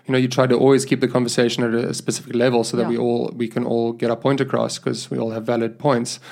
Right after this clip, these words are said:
Speaker 1: But it's, it always surprises me when I come across women who, who also, uh, find the "men are trash"
Speaker 2: Yeah.
Speaker 1: idea difficult to hear.
Speaker 2: Yeah, and it's, I think it's symbolic in the same way "fees must fall"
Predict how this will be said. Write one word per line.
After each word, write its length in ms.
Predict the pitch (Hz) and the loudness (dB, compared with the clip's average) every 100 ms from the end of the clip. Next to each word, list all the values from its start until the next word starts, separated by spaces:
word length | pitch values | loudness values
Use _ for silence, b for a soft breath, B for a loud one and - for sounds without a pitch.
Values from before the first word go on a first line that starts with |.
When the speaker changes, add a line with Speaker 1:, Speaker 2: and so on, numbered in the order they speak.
| B B B - | B B B -2
Speaker 1:
But 260 | 120 117 | -2 0
it's, 180 | 123 117 | -2 -4
it 200 | - - | -4 0
always 180 | 131 127 | 2 2
surprises 440 | - - 127 131 123 | 0 0 0 0 0
me 160 | 117 | 0
when 120 | 117 | 0
I 40 | 113 | 0
come 220 | 117 113 | -2 -4
across 320 | 110 117 - | -2 -4 -2
women 260 | 120 117 110 | -2 0 -2
who, 540 | 113 113 110 113 123 - _ _ - | 0 2 2 0 -4 -12 _ _ -2
who 120 | 123 | 0
also, 420 | 117 147 135 120 | 2 0 2 0
uh, 240 | 113 110 - | 0 -4 -4
find 380 | - 117 113 | -2 -2 -2
the 260 | 117 120 123 | -2 -2 -4
"men 220 | 120 117 | -2 -2
are 80 | 113 | -2
trash" 580 | - 117 113 - - - | -2 -2 -2 -4 -6 -6
Speaker 2:
Yeah. 160 | - 120 | -6 -4
Speaker 1:
idea 440 | 117 120 117 123 127 | -2 -2 -2 -4 -6
difficult 340 | 135 131 143 - | -6 -6 -8 -6
to 60 | 123 | -6
hear. 220 | 135 135 | -6 -8
Speaker 2:
Yeah, 240 | 196 196 147 B B B | -12 -12 -14 B B B
and 100 | 233 | -4
it's, 220 | 254 247 - - | -4 -6 -14 -12
I 80 | |
think 180 | 220 277 | -8 -8
it's 140 | - - | -8 -2
symbolic 440 | 240 214 226 226 | 0 0 -2 -2
in 80 | 214 | -4
the 80 | 202 | -2
same 240 | 226 214 | -2 -2
way 120 | 208 | -2
"fees 280 | 202 220 202 | -4 -6 -4
must 180 | 196 190 | -6 -6
fall" 380 | - 208 147 | -4 -4 -4